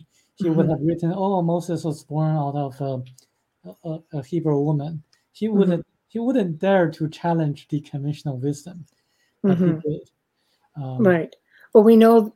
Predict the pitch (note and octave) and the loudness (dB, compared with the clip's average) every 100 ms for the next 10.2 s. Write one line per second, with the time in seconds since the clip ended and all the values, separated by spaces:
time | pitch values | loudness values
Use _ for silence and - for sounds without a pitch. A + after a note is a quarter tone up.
0 | - A#3 G#3 G#3 F#3+ - F#3 F3 E3 D#3+ | 2 4 6 6 6 2 -2 -4 -2 -4
1 | E3 - - - E3 D#3 D3+ - E3 - | -4 -4 -6 -6 -6 -6 -6 -6 -6 -6
2 | D#3 - F3 F3+ E3+ D3+ E3 E3+ D#3+ D#3+ | -6 0 4 4 2 -2 0 0 0 0
3 | E3 D#3 D#3 - D#3+ E3 F3 F3+ D#3+ D#3 | 0 -2 -8 -4 0 2 2 2 0 -2
4 | D#3+ - - - - _ - E3+ - D#3+ | -2 -6 -6 -20 -20 _ -4 -4 -2 -2
5 | E3+ D#3+ E3+ F#3 G3 D#3 - F3+ F#3 F#3+ | 0 0 4 4 4 -2 -4 -2 0 -2
6 | F3 - - - _ D#3+ D#3 D3 E3 D#3 | -6 -10 -14 -20 _ -6 -6 -8 -6 -6
7 | D#3 D3+ D3 D#3+ D#3 - D3+ - E3 D#3 | -6 -6 -8 -8 -10 -12 -12 -10 -6 -4
8 | - - F3+ - - - _ C#3 C#3+ C#3+ | -4 -8 -12 -18 -20 -20 _ -12 -10 -10
9 | B3 C4 _ _ - E3+ E3 D#3+ D#3+ D#3+ | -12 -16 _ _ -8 -4 -2 -2 -4 -4
10 | - D#3+ | -4 -6